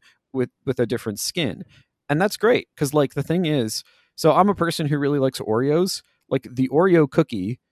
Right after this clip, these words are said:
has been the same pretty much since time immemorial. It has not changed. It is not innovating at all.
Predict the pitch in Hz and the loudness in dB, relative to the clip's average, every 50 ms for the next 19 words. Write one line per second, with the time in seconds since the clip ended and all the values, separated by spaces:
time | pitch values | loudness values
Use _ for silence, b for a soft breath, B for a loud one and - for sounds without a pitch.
0 | _ _ _ _ - 143 123 120 135 143 165 165 151 - - 170 143 113 107 104 | _ _ _ _ -6 -6 -2 0 0 0 2 0 -2 0 0 -2 0 0 -2 -2
1 | 98 107 113 - _ _ _ _ _ _ _ _ - - 165 165 160 151 143 135 | -2 -4 -6 -6 _ _ _ _ _ _ _ _ -6 -2 0 0 2 2 0 -2
2 | - - 143 127 127 - - - 123 123 123 120 117 113 110 110 107 101 82 - | -2 -4 -4 -4 -4 -6 -8 -6 -4 -2 -2 -2 -2 -2 -4 -4 -4 -4 -6 -8
3 | - - - 104 117 110 101 107 120 131 - - - 139 101 76 64 - - 113 | -10 -10 -10 -8 -8 -6 -6 -4 -4 -6 -6 -6 -6 -6 -6 -8 -10 -14 -14 -12
4 | 98 101 101 107 113 123 143 147 - - 147 151 143 131 135 127 127 131 120 120 | -10 -8 -6 -4 -4 -2 -4 -4 -4 -4 -2 -2 0 2 0 2 2 0 -2 -2
5 | 117 110 92 - - | 0 -2 -2 -4 -6